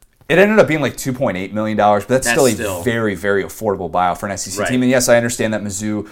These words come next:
Speaker 1: lost out on ten million bucks because of this bowl, this bowl ban stuff with the N C double A
Speaker 2: Yes.
Speaker 1: sanctions, and they operated in the red this year. I understand all of that, but still, in terms of the, the overall big picture of your program,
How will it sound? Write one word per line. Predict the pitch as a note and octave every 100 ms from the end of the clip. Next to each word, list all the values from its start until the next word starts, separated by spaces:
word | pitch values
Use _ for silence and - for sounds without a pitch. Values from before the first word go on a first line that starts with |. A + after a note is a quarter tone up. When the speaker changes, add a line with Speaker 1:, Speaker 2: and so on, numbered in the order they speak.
| -
Speaker 1:
lost | - G2 G2+ -
out | G2+
on | F2+
ten | E2+ A#2
million | A2 G#2 F#2
bucks | F2 F2+ -
because | F2+ G2+ F2+
of | F#2
this | E2
bowl, | - G2 G2+ -
this | G#2+ F#2
bowl | - G2+
ban | G2+ F2+ E2+
stuff | - F2+
with | F#2
the | F#2
N | F#2
C | G2
double | F#2 F2+
A |
Speaker 2:
Yes. | F2+
Speaker 1:
sanctions, | - F#2+ F2 F#2 F2 - -
and | - G#2
they |
operated | F#2 G#2 - G2+ G2+
in | G2
the |
red | F2+ F#2 F#2
this | F#2
year. | G2 F#2
I | - G#2+
understand | A#2 G2+ G#2 F#2
all | F#2 F#2+
of | F2
that, | E2+ D#2+
but | F2
still, | - - C3+ A2 - - _
in | G#2
terms | C3 B2 A#2+
of | F#2+
the, | G2+ F2+ D2
the | F2 G#2+
overall | A2+ A#2 G#2+
big | G2 G#2+
picture | - A2 -
of | G2
your | F2+
program, | G#2+ F#2+ F#2 F2